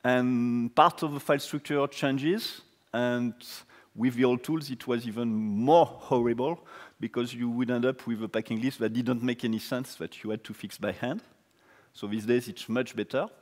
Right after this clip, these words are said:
But more or less, I decided that I wanted to keep things sorted actu-, uh, based on, uh, actual file names. Like, for instance, if you introduce variables in your packing list, uh, it won't ch-,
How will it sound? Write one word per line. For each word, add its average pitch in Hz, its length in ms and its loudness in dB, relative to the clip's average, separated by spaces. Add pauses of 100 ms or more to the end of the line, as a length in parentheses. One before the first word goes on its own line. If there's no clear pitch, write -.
(880)
But - 320 2 (480)
more 143 200 6
or 165 80 8
less, 220 180 8
I 175 120 12
decided 185 580 2
that 185 240 6
I 180 120 8
wanted 180 440 0
to 185 140 -4
keep 214 240 0
things 202 260 0
sorted 190 580 2
actu-, 139 760 -4
uh, - 20 0
based 156 340 2
on, 135 180 2
uh, 120 280 2
actual 143 340 2
file 143 240 4
names. 113 420 -2 (720)
Like, 113 140 0
for 135 140 0
instance, 156 360 -2
if - 160 -8
you 156 120 2
introduce 180 500 0
variables 147 600 4
in 127 80 0
your 123 140 0
packing 113 340 -4
list, - 320 -8 (680)
uh, 107 440 2
it 131 180 -2
won't 190 220 4
ch-, - 220 -12